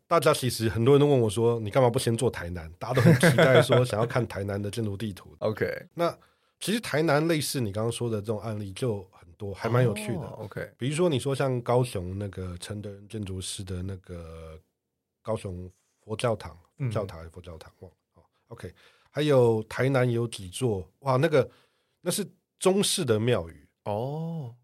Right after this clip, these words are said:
Speaker 1: 但是它其实盖得像教堂一样。
Speaker 2: 诶，这么有趣。
Speaker 1: 对，对，对，而且那都是几十年的东西了，
Speaker 2: OK。
Speaker 1: 那个超有趣的。
Speaker 2: 嗯。
Speaker 1: 对，那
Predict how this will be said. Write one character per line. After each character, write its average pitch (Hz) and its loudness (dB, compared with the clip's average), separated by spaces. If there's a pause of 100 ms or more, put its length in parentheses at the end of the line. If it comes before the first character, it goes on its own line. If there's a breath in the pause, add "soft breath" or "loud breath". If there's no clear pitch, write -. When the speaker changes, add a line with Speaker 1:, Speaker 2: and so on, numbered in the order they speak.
Speaker 1:
但 185 6
是 180 0
它 160 -2
其 123 -4
实 120 -6
盖 127 2
得 107 0
像 110 0
教 98 -2
堂 76 -12
一 73 -20
样。 - -20 (240)
Speaker 2:
诶， 127 -6 (200)
这 208 -16
么 214 -4
有 117 -4
趣。 - -12
Speaker 1:
对， 113 -2
对， 104 -4
对， 110 -6
而 143 0
且 127 -2
那 127 2
都 131 0
是 113 -4 (100)
几 98 -14
十 104 -8
年 95 -6
的 98 -8
东 95 -8
西 - -16
了， 82 -18
Speaker 2:
OK。 107 -12
Speaker 1:
那 - -4
个 151 -2
超 156 -2
有 120 2
趣 98 -8
的。 80 -14
Speaker 2:
嗯。 107 -8
Speaker 1:
对， 160 -4
那 226 0